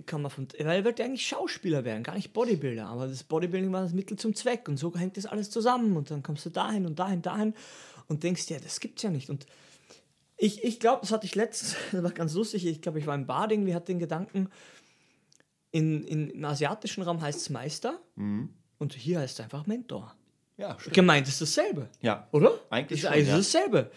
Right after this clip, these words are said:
Speaker 2: Ja.
Speaker 1: Du brauchst jemanden, oder, du brauchst keinen, aber dann brauchst du halt länger, ja? Oder,
Speaker 2: Ja.
Speaker 1: oder machst es gar nicht, schaffst es gar nicht so weit. Gut ist, wenn man jemanden hat, der weiter ist oder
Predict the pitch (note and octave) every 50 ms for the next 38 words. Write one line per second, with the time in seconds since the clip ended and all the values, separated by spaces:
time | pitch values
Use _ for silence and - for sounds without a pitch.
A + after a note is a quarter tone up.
0 | - - A2+ - - D#3 D#3 F3+ A3 C4 C#4+ - - - - A3+ A#3 B3 B3+ B3
1 | - E3 C#3+ D3+ E3+ D3+ D#3 D3+ - - _ - _ _ - - B2+ A2+ B2+ -
2 | - - - F3 G#3 G3 D3 B2+ A#2+ A#2 C3 B2 B2+ A#2+ C3 B2+ - - D3+ D#3+
3 | F3 F3+ E3 B2+ G#2+ A2 C3 B2+ B2 D3+ D#3+ D3 C#3 C#3+ - C#3+ C#3 D3+ D3+ C#3
4 | C#3 D#3 - - C#3+ - - B2+ A2+ B2 C3 - - D#3 D#3 - - - - C3
5 | A#2+ A#2+ B2 B2 D3+ F#3 - - - - - - - - - - _ - - _
6 | - - - A3 C4 D4+ D#4 D#4 - - B3 C4+ C#4+ - - - F#3+ F#3 F3+ F3
7 | F3 E3+ F3 - - D3+ E3 F#3+ F#3+ - F#3 D#3+ D3 C#3 C3+ D3 D3+ - - -
8 | - C#3 - - - - C#3 B2+ C3 -